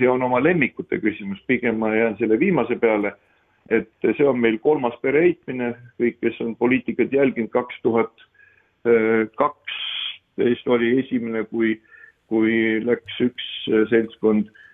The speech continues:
äh, kes on täna siis, no, poliitikamaailmasse jäänud, nende hulgas siin ka, äh, Laanet, Sepik, ähm, proua Viir läks, siis oli,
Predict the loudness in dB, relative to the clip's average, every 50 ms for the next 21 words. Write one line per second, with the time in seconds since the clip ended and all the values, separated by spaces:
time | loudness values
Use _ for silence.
0 | -20 -20 -20 _ -6 -4 0 0 2 4 4 4 4 4 2 2 -2 _ -16 -14
1 | -10 -6 -6 -4 0 0 -2 -2 -2 -2 -2 0 0 2 0 0 0 0 0 0
2 | 0 -2 -4 -4 -4 -2 -2 0 0 0 0 0 0 2 2 0 -2 -4 -6 -4
3 | -2 -2 0 0 0 0 -2 -4 -4 0 2 2 2 2 2 0 -4 -6 -6 -6
4 | -6 -4 -2 0 0 0 0 -2 -6 -6 -6 -6 -4 -2 0 -2 -2 -2 _ _
5 | -20 -20 -20 -20 -20 _ _ _ _ -2 0 2 2 2 2 2 2 0 0 -2
6 | -2 -4 -4 -4 0 0 0 0 0 0 0 0 0 0 _ _ _ -4 -2 0
7 | 2 2 2 2 2 0 -2 -6 -8 -10 -10 -12 -12 -12 -12 -10 -8 -8 -8 -8
8 | -8 -10 -8 -8 -6 -6 -6 -6 -8 -8 -10 -10 -10 -16 -20 -20 -20 _ -14 -4
9 | 0 2 4 4 4 4 2 2 2 2 4 4 2 2 2 0 0 -2 -4 -8
10 | -10 -6 -6 -4 -2 0 0 0 0 -2